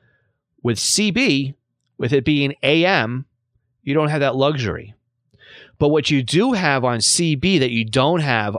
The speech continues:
on the other frequencies is the fact that this is down in the eleven meter band, which means you have propagation on your side.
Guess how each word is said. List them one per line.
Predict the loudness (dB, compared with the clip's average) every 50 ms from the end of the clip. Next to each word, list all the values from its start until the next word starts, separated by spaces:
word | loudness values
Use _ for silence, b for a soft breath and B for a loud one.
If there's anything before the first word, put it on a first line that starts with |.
| -4
on | -2 0 0 0 0 -2
the | -4 -2
other | -2 0 0 0 -2
frequencies | 0 -2 -2 -2 -2 -2 0 0 0 0 -2 -4 -2
is | -2 -2 0 0
the | -2 -4
fact | -2 -2 -2 -2 -2 -4 -6 -4
that | -4 -4 -4 -4 -2
this | -2 0 0 0 0 -2
is | -2 -2 0
down | 0 0 0 2 0
in | 0 0 0
the | 0 0
eleven | 2 2 2 0 0 -2
meter | -2 -2 0 -2 0
band, | 0 0 2 2 0 -2 -4 -10 -18 -20 _ B B B B B B B B B
which | -4 -2 0 0 0 0
means | 0 2 2 2 2 0 0 -2 -4 -6 b b b b b b b
you | _ -2 0 2 2 2
have | 0 0 0 0 2 2 2 0 -2 -6 -12 -14
propagation | -8 -4 -4 -2 -2 -2 0 2 2 2 2 0 0 -2
on | -2 -2
your | -2 -2
side. | -2 -2 -2 -4 -4 -6 -10 -14